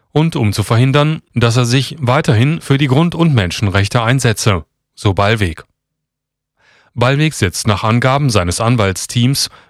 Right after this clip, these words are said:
seit dem neunundzwanzigsten Juni zweitausendzweiundzwanzig in Untersuchungshaft im Hochsicherheitsgefängnis Stuttgart-Stammheim. Sein Vermögen sei nach einer Hausdurchsuchung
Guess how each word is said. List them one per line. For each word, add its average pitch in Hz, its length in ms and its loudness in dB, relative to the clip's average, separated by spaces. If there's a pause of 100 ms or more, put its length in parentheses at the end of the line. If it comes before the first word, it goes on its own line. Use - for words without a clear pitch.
seit 123 240 0
dem 131 120 2
neunundzwanzigsten 120 840 0
Juni 127 380 2
zweitausendzweiundzwanzig 104 1300 -2 (420)
in 120 260 2
Untersuchungshaft 135 960 0
im 107 220 -2
Hochsicherheitsgefängnis 113 1400 0
Stuttgart-Stammheim. 104 1120 -2 (800)
Sein 117 240 2
Vermögen 143 480 2
sei 95 200 2
nach 90 180 0
einer 98 160 2
Hausdurchsuchung 135 760 0